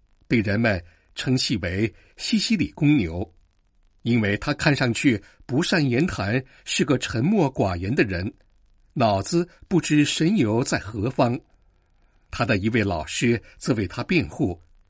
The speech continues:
对讥讽他的人说，这个公牛有一天会咆哮，让全世界都能听到他的声音。塞梅拉罗书记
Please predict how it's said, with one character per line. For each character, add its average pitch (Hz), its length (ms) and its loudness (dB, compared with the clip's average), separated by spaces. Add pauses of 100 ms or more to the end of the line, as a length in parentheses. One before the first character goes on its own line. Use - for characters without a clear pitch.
(280)
对 147 180 8
讥 247 240 2
讽 107 160 -2
他 - 140 -8
的 131 120 0
人 87 200 -6
说， 117 340 0 (720)
这 247 140 0
个 139 100 -2
公 202 220 0
牛 117 340 4
有 104 160 0
一 107 100 -4
天 170 340 -2 (120)
会 - 200 0
咆 107 340 -4
哮， 135 300 -4 (520)
让 139 240 2
全 139 240 -2
世 196 120 -2
界 147 280 2 (200)
都 233 100 0
能 151 180 4
听 214 280 -4
到 127 260 0
他 - 160 -4
的 139 100 -4
声 110 280 -2
音。 98 220 -2 (1040)
塞 - 180 0
梅 98 120 -4
拉 110 160 -2
罗 101 140 -4
书 147 180 0
记 113 340 0